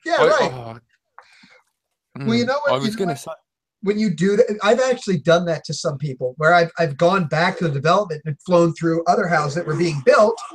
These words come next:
Speaker 1: and they came up and asked what, what I was doing,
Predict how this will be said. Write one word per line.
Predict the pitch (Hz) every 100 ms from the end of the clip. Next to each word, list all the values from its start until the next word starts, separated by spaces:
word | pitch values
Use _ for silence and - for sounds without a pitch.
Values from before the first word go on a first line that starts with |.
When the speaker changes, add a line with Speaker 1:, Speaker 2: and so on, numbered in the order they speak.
| 339 _ -
Speaker 1:
and | 202
they | 220
came | 226 202
up | 202
and | 185
asked | 185 190
what, | 156 180 196 180
what | 180
I | 185 185 175
was | 151 -
doing, | 190 269 180 185 208